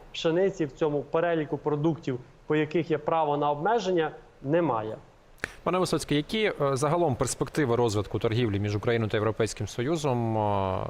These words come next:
Speaker 2: ви бачите в поточних умовах?
Speaker 1: Сам факт, що є готовність,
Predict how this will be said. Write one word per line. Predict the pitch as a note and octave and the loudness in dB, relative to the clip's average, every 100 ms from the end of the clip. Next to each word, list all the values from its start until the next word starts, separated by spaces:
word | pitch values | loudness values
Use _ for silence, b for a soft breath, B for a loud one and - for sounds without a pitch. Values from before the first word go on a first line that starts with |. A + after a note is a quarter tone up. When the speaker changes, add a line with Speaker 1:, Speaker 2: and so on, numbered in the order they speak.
| - | -6
Speaker 2:
ви | G#2+ A#2 | -2 0
бачите | A2+ A#2+ - G#2 | 2 0 -2 -2
в | |
поточних | A#2 A2 G2+ G#2 | -2 -2 -2 -4
умовах? | A2 G2 - - - - - - - - - - - - - - - - - - - - B B B | -4 -4 -4 -10 -20 -20 -20 -20 -20 -20 -20 -20 -20 -20 -20 -20 -20 -20 -20 -20 -20 -20 B B B
Speaker 1:
Сам | - A3+ B3+ | -2 0 0
факт, | - A#3 G#3 F3 - - F#3 | 0 0 2 0 -8 -14 -12
що | - E3+ | -4 0
є | G3 | 2
готовність, | F#3+ F3+ F#3 G3+ F#3 F3+ E3 E3 | 2 0 0 0 2 2 0 -2